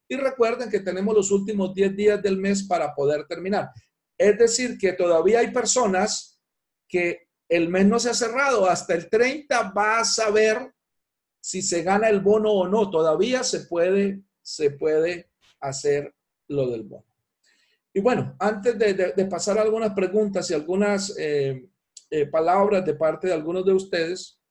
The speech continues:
quiero decirles algo de un poco cómo opera nuestra mente cuando se nos dan estrategias. Eh, nuestra gente, nuestra mente tiene unas características un poco raras.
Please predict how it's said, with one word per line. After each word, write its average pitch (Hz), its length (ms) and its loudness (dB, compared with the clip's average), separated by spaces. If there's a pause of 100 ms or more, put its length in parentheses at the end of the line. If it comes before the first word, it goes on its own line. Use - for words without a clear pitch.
(600)
quiero 208 240 2
decirles 202 460 2
algo 196 380 2
de 156 260 -4
un 190 140 -10
poco 196 260 -8
cómo 202 260 0
opera 202 360 0
nuestra 160 360 -6
mente 190 680 -6
cuando 143 480 -4
se 147 160 -8
nos 135 360 -10
dan 170 260 -6
estrategias. 190 920 -8 (880)
Eh, 170 380 -2
nuestra 196 340 2
gente, 233 380 -6
nuestra 196 440 2
mente 233 340 -4
tiene 240 280 -4
unas 233 300 -4
características 185 1120 -4
un 196 160 0
poco 214 300 0
raras. 214 720 -4